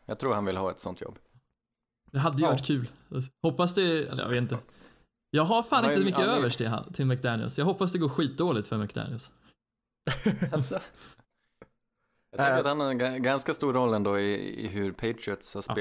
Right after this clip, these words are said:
Speaker 2: Absolut.
Speaker 1: de sista åren. Så det blir spännande att se vad han skulle kunna hitta på i Green Bay då.
Speaker 2: Mm. Men efter vad han gjorde mot Colts förra året och vad han gjorde mot Broncos när han var head coach där, så är det så här, jag har inte den bästa relationen till han.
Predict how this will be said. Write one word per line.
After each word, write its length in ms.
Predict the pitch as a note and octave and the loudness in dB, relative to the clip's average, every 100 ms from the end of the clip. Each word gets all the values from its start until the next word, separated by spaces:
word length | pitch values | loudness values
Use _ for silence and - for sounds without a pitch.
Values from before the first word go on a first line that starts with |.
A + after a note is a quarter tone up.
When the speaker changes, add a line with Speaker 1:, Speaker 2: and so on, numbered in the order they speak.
| A#2+ | 0
Speaker 2:
Absolut. 240 | B2 D3+ | 0 0
Speaker 1:
de 100 | B2 | -2
sista 280 | G#2 G2+ - | -4 -6 -6
åren. 280 | G2 G2+ G2+ | -6 -6 -8
Så 180 | - A2 | -4 -2
det 80 | G#2+ | 0
blir 220 | A2+ A2+ | 0 0
spännande 540 | - A#2+ D3 E3 G#2 | 0 0 0 0 0
att 80 | G2 | -2
se 180 | G#2 F#2+ | -4 -6
vad 140 | F#2+ | -4
han 120 | G2+ | -4
skulle 220 | G2 G2 G2 | -6 -6 -6
kunna 180 | G2 | -4
hitta 200 | F#2+ - | -6 -6
på 320 | - G2+ F#2+ F2+ - _ _ _ _ | -8 -6 -6 -8 -14 _ _ _ _
i 100 | - | -14
Green 240 | G2+ G2+ G2 | -6 -4 -2
Bay 160 | A#2 | -2
då. 80 | G#2 - | -2 -2
Speaker 2:
Mm. 300 | C#3+ B2+ A#2+ - | 0 0 0 -4
Men 180 | C3 D3 | -2 0
efter 240 | C#3+ C3+ | 0 0
vad 120 | D3 | 0
han 140 | C#3+ D3 | 2 2
gjorde 460 | D3+ C3+ E3+ D#3+ | 2 2 4 4
mot 200 | C3+ C3 | 2 0
Colts 420 | C3 F#3+ F3+ C3 - | 0 0 0 -2 0
förra 520 | C#3 C3 D#3 C3+ A#2+ - _ | 2 4 2 2 -2 -10 _
året 420 | B2 B2 A#2 G#2+ | 0 2 2 0
och 100 | A#2+ | 0
vad 200 | A#2+ B2+ | 2 2
han 200 | B2 B2 | 2 2
gjorde 200 | B2 A#2+ | 2 2
mot 140 | A#2+ G#2+ | 0 0
Broncos 500 | A2+ E3+ - A#2+ A2+ | 2 2 2 0 2
när 60 | |
han 120 | A#2+ A2+ | 0 2
var 80 | |
head 120 | A#2 A2+ | 2 0
coach 280 | B2 A2 | -2 -2
där, 200 | - C#3+ | 0 0
så 120 | A#2 A#2+ | 0 0
är 40 | |
det 80 | A2+ | -2
så 100 | A#2 | 0
här, 140 | A2 - - - - - | -2 -4 -20 -20 -12 0
jag 100 | C3 | 4
har 100 | D#3 | 4
inte 200 | C#3 E3 | 4 2
den 80 | |
bästa 300 | D#3+ D3+ - | 2 2 2
relationen 600 | E3+ C#3 - F3+ D#3 A#2+ | 4 4 4 4 4 2
till 180 | A2 A2 | 0 -2
han. 120 | G#2+ | -4